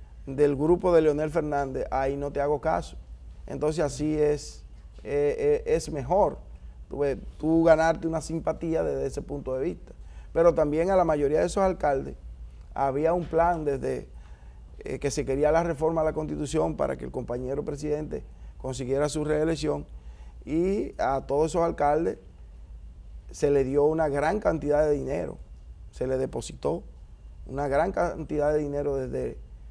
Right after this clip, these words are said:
la presidencia de la República para que fueran y pidieran inclusive, ahora esos son los abanderados de la re-, de la, eh, unificación de las elecciones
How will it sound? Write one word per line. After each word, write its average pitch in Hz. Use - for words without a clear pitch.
la 131
presidencia 131
de 143
la 147
República 135
para 139
que 127
fueran 139
y 135
pidieran 147
inclusive, 165
ahora 147
esos 180
son 190
los 185
abanderados 180
de 160
la 147
re-, 139
de 143
la, 143
eh, 143
unificación 156
de -
las 160
elecciones 135